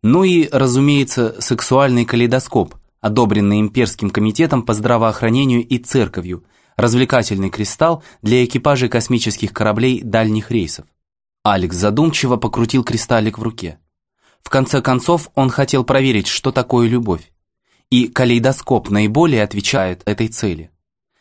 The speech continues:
Даже без всякой любви Алекс получал от этого немудреного справочника по формам сексуальной активности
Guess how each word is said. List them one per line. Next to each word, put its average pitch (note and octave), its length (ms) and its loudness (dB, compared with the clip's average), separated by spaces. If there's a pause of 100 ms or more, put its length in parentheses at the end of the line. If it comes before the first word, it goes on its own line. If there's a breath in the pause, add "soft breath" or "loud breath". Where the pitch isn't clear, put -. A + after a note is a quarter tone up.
(100)
Даже C#3 280 2
без C3+ 180 0
всякой A#2+ 440 0
любви B2 420 0 (280 loud breath)
Алекс B2+ 360 0
получал A#2+ 400 2
от A#2+ 120 -2
этого A2+ 260 0
немудреного A#2+ 580 2
справочника G#2 680 -2
по A#2 140 -2
формам G#2+ 360 0
сексуальной G#2 540 0
активности G#2+ 640 -2